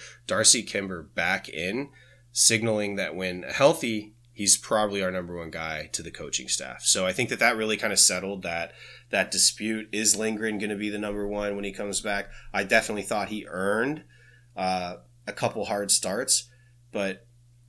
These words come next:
when you see Darcy Kuemper, I think the coaching staff played this very well. Darcy Kuemper got the easier starts of the back-to-back, warming him up. Then they said,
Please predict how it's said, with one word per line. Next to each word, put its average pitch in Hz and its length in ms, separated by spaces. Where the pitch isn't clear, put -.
when 104 280
you 104 160
see 107 760
Darcy 113 340
Kuemper, 110 380
I 95 80
think 131 160
the 110 60
coaching 120 200
staff 104 220
played 95 160
this 87 140
very 82 200
well. 71 220
Darcy 107 280
Kuemper 107 280
got 98 280
the 90 140
easier 120 360
starts 113 480
of 98 200
the 101 60
back-to-back, 98 800
warming 101 380
him 101 160
up. 85 280
Then 98 160
they 98 140
said, 92 380